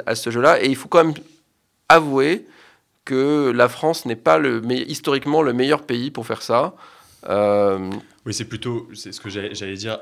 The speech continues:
Speaker 2: après, mais c'est, on, on, j'ai, j'ai le sentiment que c'est quand même plutôt américain, ce genre de, ce genre de démarche, aller travailler avec les grands groupes.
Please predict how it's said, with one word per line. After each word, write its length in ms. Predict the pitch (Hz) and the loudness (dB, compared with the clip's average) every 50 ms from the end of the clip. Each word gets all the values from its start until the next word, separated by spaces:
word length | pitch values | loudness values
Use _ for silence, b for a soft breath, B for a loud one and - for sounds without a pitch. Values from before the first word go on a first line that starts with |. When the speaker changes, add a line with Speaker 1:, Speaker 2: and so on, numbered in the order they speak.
| - | -8
Speaker 2:
après, 440 | - 98 - - - - 135 131 127 | -10 -10 -10 -12 -6 -4 -2 -2 -2
mais 120 | 113 104 92 | -4 -6 -12
c'est, 140 | - - - - | -12 -16 -18 -20
on, 40 | |
on, 680 | 98 95 92 - - 95 - - - - - - 57 - | -20 -20 -18 -18 -18 -20 -20 -20 -20 -20 -20 -20 -20 -20
j'ai, 160 | - - 90 92 | -20 -20 -18 -16
j'ai 120 | 90 92 | -16 -12
le 40 | 90 | -10
sentiment 540 | - - 123 113 - - - 117 120 123 120 | -6 -4 -4 -4 -4 -6 -8 -6 -8 -8 -8
que 120 | 120 110 | -10 -14
c'est 160 | 95 - 101 | -12 -12 -12
quand 140 | 92 - 104 | -10 -8 -8
même 140 | 98 101 98 | -8 -8 -10
plutôt 360 | - - 104 - - 110 107 | -10 -14 -16 -10 -6 -4 -4
américain, 500 | 101 98 98 98 98 101 95 - 101 104 113 | -4 -2 -2 -2 -4 -4 -4 -6 -8 -8 -10
ce 160 | 110 - - | -16 -16 -14
genre 240 | 92 87 90 95 98 | -10 -8 -8 -8 -8
de, 400 | 95 92 90 87 87 87 87 85 80 B B B B B B B B | -8 -8 -10 -10 -8 -10 -12 -12 -14 B B B B B B B B
ce 140 | - - | -14 -10
genre 160 | 90 95 113 117 | -4 -4 -2 -2
de 80 | 104 | -2
démarche, 400 | 87 98 98 95 95 101 110 98 | -4 -4 -2 -2 -2 -2 -2 -4
aller 100 | 92 92 | -6 -8
travailler 240 | 90 - - 104 107 | -8 -6 -4 -4 -4
avec 80 | 104 98 | -4 -4
les 60 | 95 | -6
grands 160 | 92 92 95 | -6 -6 -6
groupes. 320 | 92 95 107 127 135 - | -4 -2 -2 -2 -2 -4